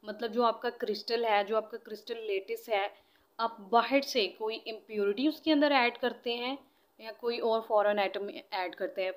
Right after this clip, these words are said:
Foreign atom add करना या impurity ऐड करना एक ही चीज़ है। और ये हम क्यों कर रहे होते हैं? ताकि हम अपने material की properties को ज़्यादा enhance कर सकें, उनके अंदर ज़्यादा modification लेके आ सकें,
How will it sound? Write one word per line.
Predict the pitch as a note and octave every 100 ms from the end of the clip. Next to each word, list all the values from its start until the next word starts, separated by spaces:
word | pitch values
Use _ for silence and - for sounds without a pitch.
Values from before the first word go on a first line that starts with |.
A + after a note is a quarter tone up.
| A#3
Foreign | G#3 G#3 G#3+
atom | G#3 A3 G#3+
add | G3 -
करना | G3+ G3+ G3+
या | G3+ G3
impurity | G3 G3+ G3 G3 G3+
ऐड | F3+ F3+
करना | F#3 F#3+
एक | G#3 G3+ G3
ही | G#3
चीज़ | G#3 G3+ F3+ F#3+
है। | F#3+ - _ _ _ _ _ _ -
और | A#3
ये | A#3 C#4
हम | C#4+
क्यों | C4+ C#4
कर | C#4 B3+
रहे | G#3 G3+
होते | F#3+ -
हैं? | F3 F3+ _ _ _ A3+
ताकि | G#3+ A3 B3+
हम | B3+ A#3+
अपने | G#3+ G3+ G#3+
material | A3+ A3 G#3 A3 G#3+ A3+ B3 A#3+
की | - G#3 G3 G#3 _ _ _ -
properties | A3+ A3 A3+ A#3 A#3
को | - B3
ज़्यादा | G#3+ G3 F#3+
enhance | G#3 A#3 A3+ A#3
कर | - A#3
सकें, | A3+ A3 A3+
उनके | A3 - A#3
अंदर | A3 A3
ज़्यादा | G#3+ G3 F3+ G3+
modification | G#3+ G#3+ A#3 B3 A#3 A#3+
लेके | A#3 G#3+ A3+
आ | G#3
सकें, | G#3 G3+ A3